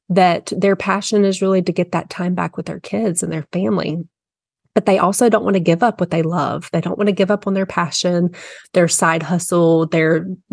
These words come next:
business, whatever that looks like for them, whether they're a new mom, an established mom, a seasoned mom with kids out of the house, whether they've got a new business, or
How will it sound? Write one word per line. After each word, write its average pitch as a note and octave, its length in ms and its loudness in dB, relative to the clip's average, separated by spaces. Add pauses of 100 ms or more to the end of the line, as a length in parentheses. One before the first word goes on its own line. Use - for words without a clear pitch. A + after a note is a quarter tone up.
business, F#3 500 2
whatever G3+ 280 2
that C#4 220 2
looks E3+ 300 -2
like D#3+ 220 -4
for E3 160 -2
them, D#3 300 -2
whether D#3+ 320 -2
they're D#3+ 180 -6
a - 140 -4
new A3 320 4
mom, C4+ 460 4
an F3 120 0
established B3 760 -2
mom, A#3 460 0 (520)
a E3+ 480 2
seasoned C4+ 600 4
mom A#3 320 4
with F3+ 180 -4
kids C4+ 320 0
out A3+ 140 2
of A3+ 60 0
the A3+ 100 -2
house, G#3+ 540 -2
whether G#3 200 0
they've E3+ 200 -2
got E3 180 -2
a D3+ 140 -4
new C#4+ 300 4
business, C4+ 680 2
or F#3 300 -2